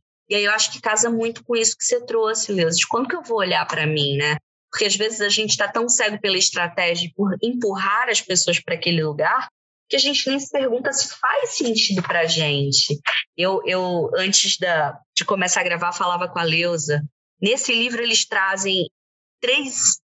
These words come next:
âmbitos de liderança e um deles é o espiritual, que fala dessa questão do chamado, né? Da vocação.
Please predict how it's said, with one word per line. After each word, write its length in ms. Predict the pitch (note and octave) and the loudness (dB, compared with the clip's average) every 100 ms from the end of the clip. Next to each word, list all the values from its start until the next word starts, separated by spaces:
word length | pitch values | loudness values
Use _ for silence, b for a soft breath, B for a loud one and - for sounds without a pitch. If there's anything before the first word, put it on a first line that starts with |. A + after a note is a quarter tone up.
| _ | _
âmbitos 840 | G#3 A3+ G#3+ E3+ D#3+ D#3+ D3+ D3+ | 0 0 2 0 0 0 2 2
de 120 | D3 D#3 | 2 0
liderança 640 | D#3 D#3 D#3 E3 G3 G#3 | -2 -2 0 0 0 0
e 80 | F#3+ | 0
um 100 | F3+ | 0
deles 320 | F3 F3+ F#3 | -2 -2 -2
é 100 | F#3+ | -2
o 60 | F#3+ | 2
espiritual, 840 | G3 - G3+ G3+ G#3+ F#3 E3 E3 | 0 0 -2 -2 0 0 2 0
que 120 | E3+ | -4
fala 240 | G3 G3 F#3+ | -6 0 0
dessa 240 | G3+ G3+ | 0 0
questão 380 | G3+ G#3 - G3+ | -2 -2 -2 0
do 100 | G3 | 2
chamado, 760 | G3 G3+ G3 E3+ D#3+ E3 D3 | 2 0 0 -2 0 0 0
né? 280 | D3 C#3+ D#3 E3 _ _ - | 0 0 -2 -4 _ _ -4
Da 120 | F3+ | 0
vocação. 1160 | E3+ F#3 G3 G#3+ G3+ - - - F3 E3+ D#3 | 0 0 0 0 2 2 0 2 2 2 0